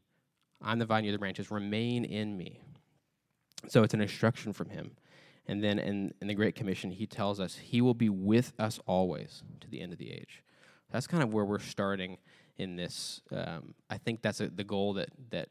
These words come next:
is easier to understand, but one of the ones that probably is easy, so easy to leave out in our lives, to not spend time with Jesus. The next one is become like Jesus. Become like Jesus.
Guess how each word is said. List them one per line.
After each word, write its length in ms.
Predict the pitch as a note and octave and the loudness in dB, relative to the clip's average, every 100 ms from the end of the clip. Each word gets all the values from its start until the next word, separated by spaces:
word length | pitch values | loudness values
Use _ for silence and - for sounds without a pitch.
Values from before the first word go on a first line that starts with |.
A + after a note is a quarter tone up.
| _ | _
is 160 | G2+ - | -8 -2
easier 300 | A2 C3+ C#3+ | 0 4 4
to 60 | G2+ | 4
understand, 460 | G#2+ G#2+ A2 A2 | 0 -2 -4 -2
but 60 | G2 | 0
one 140 | G#2+ | 0
of 40 | G#2 | 0
the 60 | |
ones 160 | G2+ G2 | -2 -4
that 160 | - | -8
probably 560 | - A2+ G#2 G#2+ G#2+ G2 | -2 0 0 0 0 0
is 160 | F#2 - - | -4 -10 -10
easy, 560 | G#2 A2 A2 A2 A2 - | -6 -4 -4 -6 -8 -12
so 360 | - - A#2+ A2+ | -14 0 2 2
easy 440 | G2 F#2+ E2+ E2+ - _ _ _ - | 0 -6 -6 -10 -12 _ _ _ -10
to 100 | G2+ | -6
leave 260 | F#2 F#2 F2+ | -4 -4 -6
out 300 | D2 - - - | -6 -10 -16 -16
in 100 | A#2 | -8
our 120 | F2 | -6
lives, 440 | D#2 - - - - _ _ - | -6 -8 -10 -14 -20 _ _ -12
to 80 | G2+ | -6
not 300 | F#2 F#2 - | -2 -2 -2
spend 240 | - F#2+ | -4 -4
time 240 | - E2 E2+ | -4 -2 0
with 240 | E2+ - | -2 -2
Jesus. 520 | - B1 - - - - - - _ _ _ _ _ _ - | -8 -8 -8 -10 -16 -18 -20 -20 _ _ _ _ _ _ -4
The 120 | B2+ A#2 | 2 4
next 240 | B2 - | 4 4
one 180 | B2+ B2 | 4 4
is 240 | G#2 G2 | 2 -2
become 720 | - G#2+ - - B2 A#2+ B2 C3 - | -2 -4 -6 -2 2 2 0 -4 -10
like 460 | - F#2+ F#2 - - - | -2 0 0 -4 -14 -10
Jesus. 600 | E2+ - C#2 - - - - _ _ _ _ _ _ _ | -10 -10 -14 -14 -18 -20 -20 _ _ _ _ _ _ _
Become 400 | G2 - F#2+ F2+ | -2 -2 -4 -2
like 180 | D#2+ D#2 | -4 -4
Jesus. 540 | - - D#2+ - - | -6 -4 -6 -8 -16